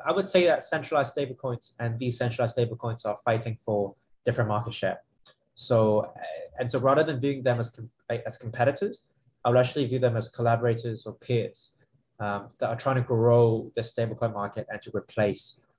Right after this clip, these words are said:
the TradFi equivalent. Um, on the point of fragility or sort of stability of the peg mechanism, I think centralized stablecoins are definitely here to stay.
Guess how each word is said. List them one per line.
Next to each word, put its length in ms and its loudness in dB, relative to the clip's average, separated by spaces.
the 80 -2
TradFi 480 0
equivalent. 580 -4
Um, 440 2
on 100 2
the 80 4
point 320 0
of 200 0
fragility 680 4
or 180 2
sort 160 -4
of 80 -10
stability 920 -4
of 240 -4
the 120 -2
peg 280 0
mechanism, 600 0
I 80 4
think 160 0
centralized 800 2
stablecoins 680 -4
are 60 -2
definitely 320 -2
here 140 4
to 80 -6
stay. 360 -4